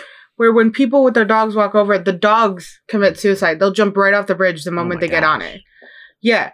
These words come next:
Speaker 1: There are places in this world, um,
Speaker 2: Well, there's, like, the
Speaker 1: like in
Speaker 2: Japanese suicide gardens.
Speaker 1: Yeah, the
Speaker 2: Like,
Speaker 1: forest.
Speaker 2: like the suicide forest, right? Where it's like people
Speaker 1: Yeah.
Speaker 2: go there and commit, and it's been recor-, it's happened a lot. It's like there's some
Speaker 1: Yeah.
Speaker 2: places where darkness just resides.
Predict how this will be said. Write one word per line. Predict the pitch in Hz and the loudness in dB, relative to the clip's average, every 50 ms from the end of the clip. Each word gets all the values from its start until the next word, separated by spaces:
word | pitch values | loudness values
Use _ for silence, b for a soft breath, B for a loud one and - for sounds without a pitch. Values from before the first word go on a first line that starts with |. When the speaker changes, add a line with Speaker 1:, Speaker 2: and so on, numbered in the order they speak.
| - _ _ - | -16 _ _ 0
Speaker 1:
There | 262 285 | 2 2
are | 302 302 | 2 2
places | 302 - 349 370 370 339 311 - 320 285 247 | 0 0 2 4 4 4 2 2 2 2 2
in | 254 240 | 2 2
this | 240 226 220 - | 2 0 0 0
world, | 240 254 226 220 208 190 190 185 180 - - | 2 2 4 4 4 4 2 2 0 -2 -4
um, | - 202 196 190 190 190 185 180 | -4 -2 0 0 0 0 0 0
Speaker 2:
Well, | 180 277 277 | 0 2 2
there's, | 269 269 233 | 2 0 0
like, | 254 254 240 - | 0 -2 -2 -2
the | 233 | -2
Speaker 1:
like | 202 214 233 233 226 | -2 0 0 0 0
in | 214 | 0
Speaker 2:
Japanese | 208 240 240 - - | 2 2 2 2 2
suicide | 226 233 311 - - - 165 151 127 123 | 2 2 2 2 2 0 0 0 0 0
gardens. | 131 120 113 107 95 82 - - - - - - - _ _ _ _ _ | 0 0 0 0 -2 -4 -10 -14 -18 -20 -20 -20 -20 _ _ _ _ _
Speaker 1:
Yeah, | 214 214 294 311 285 214 190 | -2 0 2 2 2 2 0
the | 185 214 | 0 -2
Speaker 2:
Like, | 208 | -2
Speaker 1:
forest. | - 262 262 262 240 190 165 165 175 - - - - - - | 0 0 0 2 2 0 0 -2 -4 -8 -12 -16 -14 -6 -2
Speaker 2:
like | 151 175 175 - - | 0 0 0 -2 -4
the | 175 170 | -4 -4
suicide | - - 247 247 151 - 196 165 - | -2 0 0 0 0 0 -2 -4 -2
forest, | - 151 127 117 110 107 104 - | -2 0 0 0 0 -2 -2 0
right? | 185 196 170 131 104 | 0 0 0 0 0
Where | 139 147 | 2 2
it's | 165 170 - - | 2 0 0 0
like | 190 180 160 139 - - | 0 0 0 -2 -6 -8
people | - 220 240 226 254 226 | -4 -4 -2 0 0 0
Speaker 1:
Yeah. | 190 | 2
Speaker 2:
go | 175 196 214 | 2 2 2
there | 214 220 214 208 202 | 4 4 2 2 2
and | 196 185 | 0 -2
commit, | - 190 190 196 - - | -4 -4 -4 -4 -4 -2
and | - 170 165 170 170 127 - _ - _ - | 0 0 0 0 -4 -8 -14 _ -14 _ -2
it's | 143 170 170 - | -2 -2 -2 -4
been | - 196 196 185 185 175 - _ _ _ - | -4 -2 -2 -2 -2 -6 -10 _ _ _ -8
recor-, | - 160 151 - 170 175 - 160 156 160 | -6 -6 -4 -2 -2 0 0 0 0 0
it's | 165 185 - | 0 0 0
happened | 214 208 220 214 - 202 175 151 | -2 -4 -4 -2 -2 -2 -2 0
a | |
lot. | 139 147 202 277 330 - - - _ B B B B B B B B | 0 0 0 0 0 -2 -4 -8 _ B B B B B B B B
It's | 151 160 165 - | -2 -2 -2 0
like | 180 175 170 | -2 -2 0
there's | - 226 311 403 | 0 0 0 0
some | - - 339 320 | 0 -2 0 0
Speaker 1:
Yeah. | 269 - | 2 2
Speaker 2:
places | 311 349 285 247 220 | 2 2 0 0 0
where | 214 208 | -2 -2
darkness | 170 127 165 202 269 262 180 208 208 - | 0 0 -2 -2 -2 -2 -2 -4 -4 -2
just | - 196 196 - - | 0 -2 -2 0 0
resides. | 156 135 139 165 175 135 95 - - - _ - - - - _ | -2 0 0 0 0 -2 -4 -6 -10 -16 _ -20 -20 -20 -20 _